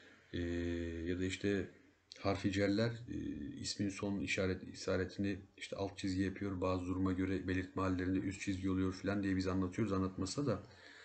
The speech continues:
normalde bu şekilde anlatılmıyor tabii Arapça. Ben sadece nasıl kolay olur diye evin içerisine böyle oraya buraya gidip gelirken aklıma bu şekilde bir yöntem geldi ve o şekilde videoları yapmaya, e,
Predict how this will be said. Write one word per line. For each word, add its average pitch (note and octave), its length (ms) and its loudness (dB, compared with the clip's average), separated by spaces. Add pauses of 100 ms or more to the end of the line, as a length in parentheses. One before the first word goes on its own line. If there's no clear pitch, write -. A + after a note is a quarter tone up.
(180)
normalde G2+ 440 2
bu A2 40 0
şekilde G#2+ 400 -2
anlatılmıyor G#2+ 540 4
tabii F2 200 2
Arapça. F2 460 -2 (320)
Ben G2+ 120 2
sadece G#2+ 360 4
nasıl A2+ 260 2
kolay G#2+ 260 4
olur G#2+ 300 4
diye G2 180 4
evin F#2+ 160 2
içerisine F#2+ 460 0
böyle F#2 140 2
oraya F#2+ 340 4
buraya F#2+ 220 4
gidip F#2+ 200 2
gelirken A2 300 2
aklıma F#2+ 360 0
bu G2 60 0
şekilde F#2 420 0
bir F#2+ 120 4
yöntem F2+ 400 2
geldi F2+ 260 0
ve G#2 60 2
o G2 100 4
şekilde F#2+ 360 0
videoları F#2 380 2
yapmaya, F#2+ 360 2
e, D#2+ 520 -6